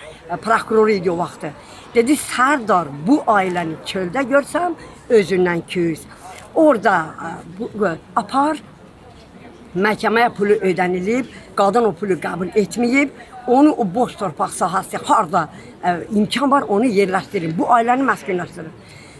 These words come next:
Sərdar İmanov, İlqar Abbasov idi, e, Suraxanlı rayonunun icra hakimi.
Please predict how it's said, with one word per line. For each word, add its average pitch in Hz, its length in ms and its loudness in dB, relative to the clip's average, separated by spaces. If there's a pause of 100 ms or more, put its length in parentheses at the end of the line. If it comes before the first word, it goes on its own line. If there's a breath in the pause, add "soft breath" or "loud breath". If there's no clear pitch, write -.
(120)
Sərdar 247 440 2
İmanov, 233 460 2 (380)
İlqar 240 460 2 (100)
Abbasov 220 540 2
idi, 277 320 2 (380 loud breath)
e, 180 400 4 (280)
Suraxanlı 247 480 0
rayonunun 302 200 4
icra 247 320 2
hakimi. 170 340 -6